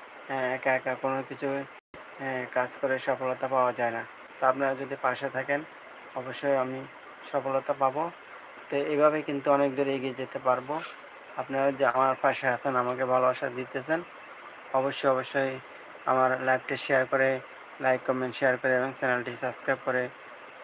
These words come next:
সব সময় সঙ্গে থাকবেন। তো অনেক,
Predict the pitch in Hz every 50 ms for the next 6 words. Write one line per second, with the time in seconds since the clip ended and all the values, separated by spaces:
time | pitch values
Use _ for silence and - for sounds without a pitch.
0 | - - 143 131 - - 139 131 127 127 - - 135 127 127 127 120 123 123 117
1 | 117 120 117 113 110 - - - - - - - - - - - - - - -
2 | - - - - - - - - - - - - - - - - - - - -
3 | - - - - - - - - - - - - - - - - - - - -
4 | - - - - - - - - - - - - - - - - - - - -
5 | - - - - - - - - - - - - - - - 147 143 135 - 131
6 | 135 139 143 143 135